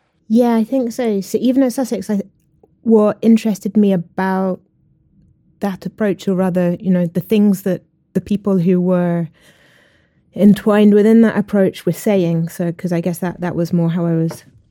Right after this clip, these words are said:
um, engaging with it at that time, was that people really cared about,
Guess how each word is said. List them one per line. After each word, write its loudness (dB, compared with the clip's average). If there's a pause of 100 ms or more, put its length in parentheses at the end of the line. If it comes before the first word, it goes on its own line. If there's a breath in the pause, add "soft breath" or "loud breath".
(280)
um, -2
engaging 2
with 0
it -2
at -6
that -8
time, -2 (280 soft breath)
was 2 (180)
that 0
people 0
really 2
cared -2
about, -2